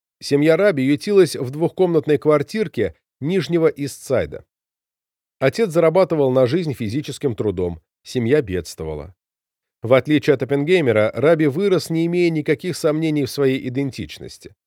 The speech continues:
Родители Раби были евреями-ортодоксами, для них Бог был частью будней. «Даже в разговоре на общие темы, — вспоминал Раби, —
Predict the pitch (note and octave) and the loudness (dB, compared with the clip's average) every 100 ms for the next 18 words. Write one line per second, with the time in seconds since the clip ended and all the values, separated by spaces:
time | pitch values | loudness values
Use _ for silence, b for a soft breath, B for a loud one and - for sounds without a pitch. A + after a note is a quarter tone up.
0 | _ _ _ _ _ - A2 B2 G3 D3+ | _ _ _ _ _ -2 0 0 -2 -2
1 | A#2 A2+ A#2 A#2 A#2+ E3+ D3+ - A2+ C#3+ | 0 2 2 0 2 2 2 -2 -2 -2
2 | C#3+ C#3+ C#3+ B2 E3+ F3 C3 - F2 D2+ | 0 0 0 0 0 0 -2 -4 -12 -12
3 | - _ _ G#2+ B2+ D3 D#3 G#2 G2+ D#3 | -16 _ _ -2 2 4 2 0 -2 -4
4 | F3 D#3 E3+ - A2+ G2+ - C3+ C#3+ F3+ | -4 -4 -4 -2 0 0 -2 -8 -4 -6
5 | G2+ D#2+ - _ _ _ _ _ _ - | -6 -12 -16 _ _ _ _ _ _ -2
6 | C3 C3+ C#3+ C#3 A#2 D3+ F3 D3+ B2 C#3+ | 2 4 4 2 2 2 4 4 4 4
7 | C3 - B2+ - A#3 G#3+ B2 - - A2 | 2 -4 -6 -6 -2 -2 -2 -6 -10 -4
8 | A2+ A#2+ A#2+ B2+ A2 E2 | 0 2 2 2 0 -2